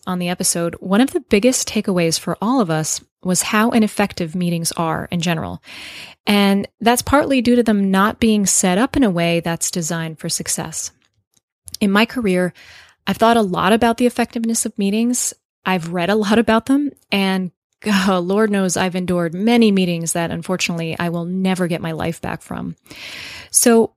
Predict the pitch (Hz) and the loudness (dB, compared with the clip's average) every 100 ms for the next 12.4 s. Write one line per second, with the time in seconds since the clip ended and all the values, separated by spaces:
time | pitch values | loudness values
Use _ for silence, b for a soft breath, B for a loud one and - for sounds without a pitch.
0 | - - 233 254 311 226 190 190 202 180 | -2 2 4 4 4 2 2 2 0 0
1 | 175 185 214 190 170 190 175 160 - - | 0 0 0 2 0 0 -2 -2 -4 -2
2 | 175 170 190 214 208 190 190 190 180 165 | -4 0 4 4 4 2 2 2 0 -2
3 | - - 175 175 170 170 170 - 175 165 | -4 -2 0 0 -2 -4 -4 -2 -2 -2
4 | 170 165 - - 240 240 254 - - - | -4 -6 -4 0 0 0 -2 -2 -4 -2
5 | 170 165 165 - - 175 165 - 180 196 | -4 -2 -4 -6 -6 -4 -2 -2 0 0
6 | 180 170 - - B B B B - 196 | 0 0 -4 -8 B B B B 0 2
7 | - - 220 214 - 226 226 247 208 208 | 2 2 4 4 2 2 4 6 4 4
8 | 247 240 214 196 196 185 196 - 185 180 | 4 4 2 2 2 2 0 -2 -2 -2
9 | 175 - 185 151 170 170 - - 180 - | -2 -4 -6 -6 -2 0 0 -2 -4 -2
10 | 156 - - 254 285 B B B B 208 | -2 0 2 0 -2 B B B B 2
11 | 208 - 190 214 - - - - 190 - | 2 2 2 2 0 -2 0 -4 -4 -2
12 | 170 165 165 | -2 -2 -4